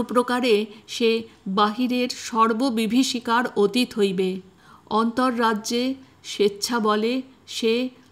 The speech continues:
বাহিরের ঝঞ্ঝার মধ্যেও অক্ষুব্ধ রহিবে। ভিতর ও বাহির। ভিতরের শক্তি তো স্বেচ্ছা,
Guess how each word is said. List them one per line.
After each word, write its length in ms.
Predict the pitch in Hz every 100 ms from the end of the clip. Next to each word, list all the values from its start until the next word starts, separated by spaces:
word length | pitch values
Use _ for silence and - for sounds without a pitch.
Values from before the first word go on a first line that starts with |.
| 185
বাহিরের 540 | 185 196 196 254 254 247 202
ঝঞ্ঝার 640 | - 208 208 208 233 233
মধ্যেও 580 | 214 214 190 190 233 240 214 208 - _ - 208
অক্ষুব্ধ 580 | 208 208 247 226 - 220 220 202 202 - -
রহিবে। 540 | 185 190 220 196 175 180 - - _ _ _ _ _ _ _ _ _ _ _
ভিতর 460 | 196 247 262 262 269 294 226
ও 120 | 226 254 285 - -
বাহির। 500 | 190 196 190 196 185 - - _ _ _ _ _ _ _ -
ভিতরের 500 | 226 254 262 262 269
শক্তি 420 | - 233 226 - 240
তো 120 | 233 254
স্বেচ্ছা, 560 | - 202 196 - 208